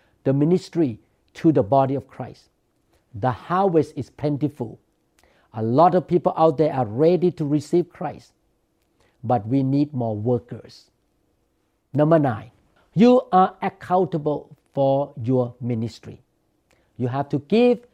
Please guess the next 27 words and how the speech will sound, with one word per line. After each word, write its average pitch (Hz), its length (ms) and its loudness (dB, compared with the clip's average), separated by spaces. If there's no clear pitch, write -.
report 143 520 -2
or 123 100 -8
your 117 320 -4
account 156 500 0
to 151 120 -6
God 135 380 -2
one 113 380 -4
day. - 280 -14
Romans 175 440 4
chapter 175 240 2
fourteen, 147 520 0
verse 131 220 -2
twelve. 127 360 -6
"So 226 180 6
then 214 320 4
each - 240 -2
of 196 140 2
us 185 220 2
shall 196 300 4
give 202 440 -2
account - 560 -4
of 135 180 -8
himself 160 680 0
to 156 120 -6
God." 123 320 -12
One 151 280 0
day, 160 380 2